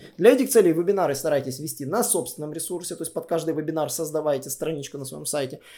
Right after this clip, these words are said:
и ссылку размещайте не на YouTube или там платформу, на которой ведется вебинар, а именно на свой сайт, где это, условно говоря, окошко вебинара выводится. Вот. Вебинары очень полезны, потому что они притягивают нужную аудиторию. То есть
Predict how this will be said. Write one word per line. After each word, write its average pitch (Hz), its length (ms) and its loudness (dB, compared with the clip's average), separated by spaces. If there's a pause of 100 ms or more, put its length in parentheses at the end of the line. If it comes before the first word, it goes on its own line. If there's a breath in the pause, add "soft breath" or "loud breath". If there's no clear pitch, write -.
(120 loud breath)
и 226 140 4
ссылку 202 400 2
размещайте 156 480 -2
не 285 180 -4
на 302 80 -4
YouTube 262 380 -6
или 208 100 -2
там 208 160 -4
платформу, 196 460 -4
на 180 60 -4
которой 175 280 -4
ведется 165 220 -6
вебинар, 147 360 -8
а 233 140 2
именно 196 220 0
на 156 100 -4
свой 139 220 -2
сайт, 254 300 0
где 165 100 -2
это, 196 160 -4
условно 160 360 -6
говоря, 135 100 -2
окошко 139 420 -6
вебинара 127 560 -4
выводится. 123 640 -6 (760 loud breath)
Вот. 156 380 0
Вебинары 240 680 8
очень 190 380 6
полезны, 180 520 6
потому 156 380 -6
что 143 200 -6
они 143 1000 -4 (400)
притягивают 170 840 4
нужную 147 500 -4
аудиторию. 131 600 -4
То - 120 -10
есть 127 140 -12